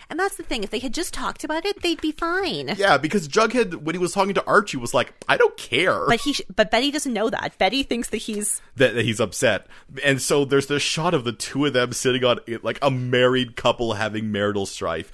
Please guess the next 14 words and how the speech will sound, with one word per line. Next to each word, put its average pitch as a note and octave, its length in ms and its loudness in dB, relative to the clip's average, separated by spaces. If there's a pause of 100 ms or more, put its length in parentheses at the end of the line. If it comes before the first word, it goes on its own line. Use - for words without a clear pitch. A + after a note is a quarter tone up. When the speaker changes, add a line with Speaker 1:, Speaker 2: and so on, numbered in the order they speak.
Speaker 1:
<laughs> B4 120 0
Speaker 2:
sitting - 220 4
on G#4 100 4
Speaker 1:
They're A4+ 80 -4 (140)
Speaker 2:
two A#3+ 300 8
sides F3+ 460 4
of D3 80 -2
a D3 60 -4
couch. C3 460 2
It's - 80 -8
like, A2 200 2 (1000)
"So, A2+ 380 -4
uh, G2+ 380 -4 (420)
wh-, A2 340 -12